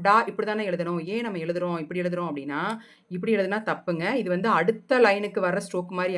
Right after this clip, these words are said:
ஆயிரும். அதனால நம்ம என்ன பண்றோம், இந்த லைன்ல எழுதக்கூடிய ஸ்ட்ரோக்குக்கு ஒரு எக்ஸாம்பிள் சொல்றேன். எப்பவுமே ஹரிசாண்டல் ஸ்ட்ரோக்குக்கு அடுத்து வர ஸ்ட்ரோக்கு டவுன்வர்ட் ஸ்ட்ரோக்கா இருந்துச்சுன்னா மட்டும் நம்ம ஹரிசாண்டலா கோட்டு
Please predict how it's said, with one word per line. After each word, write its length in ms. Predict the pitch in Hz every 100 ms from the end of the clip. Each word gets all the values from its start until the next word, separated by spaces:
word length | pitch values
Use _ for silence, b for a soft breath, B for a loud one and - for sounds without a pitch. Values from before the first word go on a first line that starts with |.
| 156
ஆயிரும். 320 | 147 170 247
அதனால 260 | 185 175 196 202
நம்ம 160 | 170
என்ன 120 | 165 180
பண்றோம், 280 | 160 165 277 B B -
இந்த 140 | 190 220
லைன்ல 280 | 220 233 247
எழுதக்கூடிய 360 | 190 180 185 180 180
ஸ்ட்ரோக்குக்கு 380 | 170 165 220 220
ஒரு 100 | 165 160
எக்ஸாம்பிள் 400 | 147 147 196 208 214
சொல்றேன். 360 | 156 151 190 285 B B - 180
எப்பவுமே 500 | 180 262 254 185 190 254 254 -
ஹரிசாண்டல் 640 | 185 196 226 247 247 254 247
ஸ்ட்ரோக்குக்கு 560 | - 180 175 147 165 190 226 - 160
அடுத்து 280 | 202 - 269 247
வர 80 | 180 175
ஸ்ட்ரோக்கு 520 | - 160 147 - 180 208 B B - 151
டவுன்வர்ட் 500 | 180 220 247 269 269
ஸ்ட்ரோக்கா 340 | - 180 180 165 151
இருந்துச்சுன்னா 420 | 160 147 156 143 139
மட்டும் 360 | 131 165 175 196 B B 156
நம்ம 280 | 160 160 190 226
ஹரிசாண்டலா 580 | 175 185 196 214 214 226 220
கோட்டு 220 | 190 190